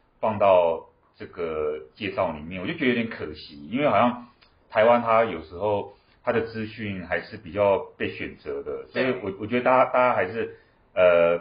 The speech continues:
Speaker 1: 比较需要多一点国际关系的知识。啊，即便我们不要用很严肃的方式，像上课那样子去讲一些理论啊，那样可能大家会睡觉，但是
Speaker 2: 对，那种会睡着。
Speaker 1: 对啊，但我们还是可以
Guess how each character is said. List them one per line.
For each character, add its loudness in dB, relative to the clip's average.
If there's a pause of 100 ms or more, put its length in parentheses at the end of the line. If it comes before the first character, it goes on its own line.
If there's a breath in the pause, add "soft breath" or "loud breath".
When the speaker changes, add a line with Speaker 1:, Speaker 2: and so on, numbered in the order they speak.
(100)
Speaker 1:
比 -16
较 4
需 -14
要 0
多 -8
一 -8
点 -12
国 -14
际 -16
关 -10
系 -20
的 -16
知 -20
识。 -18 (180)
啊， -4
即 -8
便 0
我 -4
们 -6
不 -4
要 6
用 0
很 -8
严 -8
肃 -12
的 0
方 -6
式， -16
像 -6 (140)
上 -4
课 -8
那 -10
样 -8
子 -16 (360 soft breath)
去 -14
讲 -4
一 -10
些 -2
理 -10
论 0
啊， -4
那 0
样 0
可 -10
能 -12
大 -2
家 -2
会 -4
睡 -12
觉， -2
但 -4
是 0
Speaker 2:
对， 2
那 -12
种 -8
会 -10
睡 -12
着。 -20
Speaker 1:
对 2
啊， 6
但 4
我 0
们 -4
还 2
是 -2
可 -2
以 -4